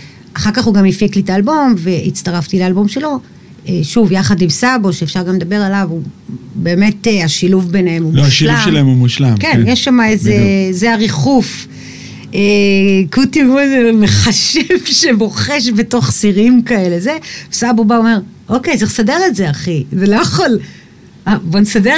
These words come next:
Speaker 1: את זה." וזה מה שיפה בשילוב שלהם, והם גם לימדו אותי המון,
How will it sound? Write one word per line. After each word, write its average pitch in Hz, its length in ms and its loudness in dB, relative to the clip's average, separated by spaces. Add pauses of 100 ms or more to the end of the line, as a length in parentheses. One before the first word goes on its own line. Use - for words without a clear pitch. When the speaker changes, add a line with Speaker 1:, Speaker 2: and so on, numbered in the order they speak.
Speaker 1:
את 240 80 -2
זה." 208 120 -2 (340)
וזה 190 720 -2
מה 214 120 2
שיפה 196 360 0
בשילוב 190 400 -2
שלהם, 330 280 -2
והם 208 240 2 (120)
גם 214 280 2
לימדו 180 420 2
אותי 202 420 0
המון, 160 480 -2